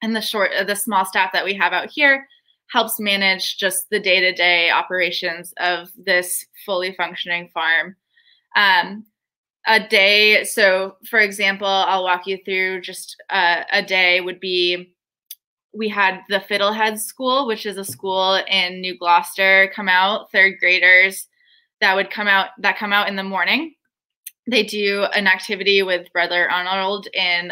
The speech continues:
the barn with the sheep, as we have a, a big, large, uh, flock of sheep, as lo-, as well as Highland cattle. And then they'll come up to the herb gardens for a little bit, and they'll do some work in the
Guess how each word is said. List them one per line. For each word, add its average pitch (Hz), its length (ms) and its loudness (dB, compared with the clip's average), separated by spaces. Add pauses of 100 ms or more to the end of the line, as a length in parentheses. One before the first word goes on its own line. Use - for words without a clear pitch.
(140)
the 185 160 -6
barn 175 560 4
with 208 160 -6
the 190 80 -8
sheep, 196 420 -2 (380)
as 196 160 -2
we 185 100 -6
have 175 180 2
a, 180 320 -2 (240)
a 202 120 2
big, 196 300 -2
large, 190 440 -4 (120)
uh, 170 240 0
flock 175 260 -2
of 190 100 -8
sheep, 269 320 -4 (140)
as 185 240 -2
lo-, 180 340 -2
as 190 160 0
well 185 160 0
as 175 160 -4
Highland 180 340 0
cattle. 170 460 0 (680)
And 202 480 4
then 196 260 4
they'll 196 180 2
come 196 240 -4
up - 220 -2
to 196 420 -4
the 180 200 -4
herb 262 220 4
gardens 233 380 4
for 240 100 -4
a 220 100 0
little 214 220 -2
bit, 208 260 4
and 196 140 -4
they'll 185 100 -4
do 196 200 -4
some 196 200 -10
work 180 220 -2
in 190 80 -8
the 180 140 -6